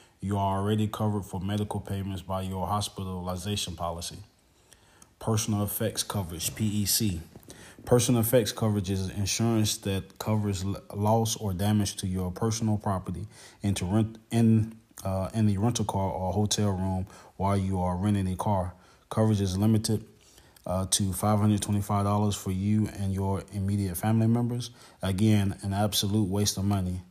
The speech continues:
The exclusions, what they don't tell you, you pay for, are almost comical,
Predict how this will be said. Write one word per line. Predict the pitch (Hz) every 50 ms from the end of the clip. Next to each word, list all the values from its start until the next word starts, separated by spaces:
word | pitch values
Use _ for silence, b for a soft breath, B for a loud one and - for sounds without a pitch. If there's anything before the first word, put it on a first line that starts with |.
| _ _ -
The | 95 92
exclusions, | 92 90 - - - 110 117 117 107 104 110 107 104 104
what | 101 95 98 101 87 - -
they | 95 98 98
don't | 92 95 92 85
tell | - 117 117 117
you, | 120 120 117 113 110 113 B B B B B B
you | 95 92
pay | 90 - 110 113
for, | 110 110 - 117 113 110 101
are | 80 90 92 90 87
almost | 98 104 101 104 101 98 92 - - - - - _ _ _ -
comical, | - - 110 104 95 90 - - 90 98